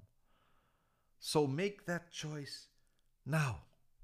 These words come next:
If you find yourself in a situation where it's being withheld, right, from you, where hard work is over-glorified and pacing yourself is a luxury, then get ready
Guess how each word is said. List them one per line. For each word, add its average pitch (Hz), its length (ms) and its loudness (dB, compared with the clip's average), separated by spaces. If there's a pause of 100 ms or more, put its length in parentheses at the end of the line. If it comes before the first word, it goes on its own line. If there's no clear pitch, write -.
(880)
If - 160 -2
you 151 60 0
find 165 240 6
yourself 160 320 4
in 143 80 0
a 135 40 -2
situation 135 580 0
where 127 140 2
it's 120 160 -4
being 131 280 0 (220)
withheld, 135 720 6 (520)
right, 123 200 2
from 127 220 0
you, 139 260 0 (280)
where 127 160 4
hard 135 280 8
work 135 240 4
is 113 240 0 (480)
over-glorified 143 1400 4 (840)
and 120 280 -2
pacing 170 360 8
yourself 135 560 2
is 117 120 0
a 117 80 2
luxury, 139 680 -2 (460)
then 92 360 4 (460)
get 117 200 4
ready 104 720 2